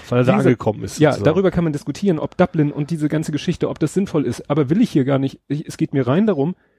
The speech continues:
Speaker 2: der sollte jetzt nicht in seine Heimat, wo der Henker schon auf ihn wartete, die Fälle gibt's ja auch,
Speaker 1: Mhm, ja.
Speaker 2: sondern der sollte nach Italien. Klar, kann man jetzt überlegen, wenn er in Italien,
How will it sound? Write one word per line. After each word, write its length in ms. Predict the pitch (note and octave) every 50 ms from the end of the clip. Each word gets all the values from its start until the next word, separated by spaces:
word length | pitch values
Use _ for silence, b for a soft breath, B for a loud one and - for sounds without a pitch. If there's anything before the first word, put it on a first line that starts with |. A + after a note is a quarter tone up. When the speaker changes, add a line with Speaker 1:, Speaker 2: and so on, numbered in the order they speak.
| _ _ _ _ _ _ -
Speaker 2:
der 120 | D3 D3 C#3+
sollte 340 | B2+ D3 D#3 D#3+ D#3 D#3
jetzt 380 | D3 C#3 C#3+ C#3 - - - -
nicht 560 | C3 C3 C#3+ F3 A#3+ - - - - - - _ _ _ _ _ _ _
in 160 | C#3+ C#3+ C#3
seine 320 | C3+ C#3 C3 C3 B2 G#2+
Heimat, 460 | B2 D3+ F3+ G3 G3 F#3+ F#3+ F#3+ D#3 -
wo 120 | - C3+ C#3+
der 140 | C#3+ C3
Henker 360 | A2+ A#2 E3 G#3+ A#3 A3 E3+ C3
schon 180 | - - C3 B2+
auf 180 | A2 G2 -
ihn 140 | A#2 A2 G#2
wartete, 400 | G#2+ G#2+ G#2 - A#2+ A2+ F3+ G#3 - _ _ C3+
die 80 | D3+
Fälle 300 | - - D3+ D3 C#3+ C#3
gibt's 260 | A2+ C3 C3+ - -
ja 140 | - A2 G#2+ -
auch, 340 | D3+ E3 A#2+ C3 - - _ _
Speaker 1:
Mhm, 300 | - B2 A#2 A#2 B2 B2+ _
ja. 200 | - B2+ B2 - - _ _ _ _ _ _ _ _ _ _ _ _ _ _
Speaker 2:
sondern 280 | - - C#3+ D#3 D3
der 120 | C#3+ C#3+ C3
sollte 320 | B2 C#3+ C#3+ D3+ D3+ D#3
nach 140 | C#3+ C#3+ C3
Italien. 480 | D3 - - D#3+ D#3 C#3+ A2 G#2+ G#2 - _
Klar, 300 | - - E3+ E3 C#3 A2
kann 160 | - - D3 D3+
man 80 | C#3+
jetzt 160 | D3 C#3 - -
überlegen, 400 | D3 C#3+ C#3+ C#3+ C3+ C#3 A#2+ A2
wenn 120 | C#3+ D#3+ E3+
er 80 | D3+
in 80 | - C#3+
Italien, 600 | C#3 B2+ - C#3 C#3+ C#3+ C#3+ C#3+ C#3+ C#3 C#3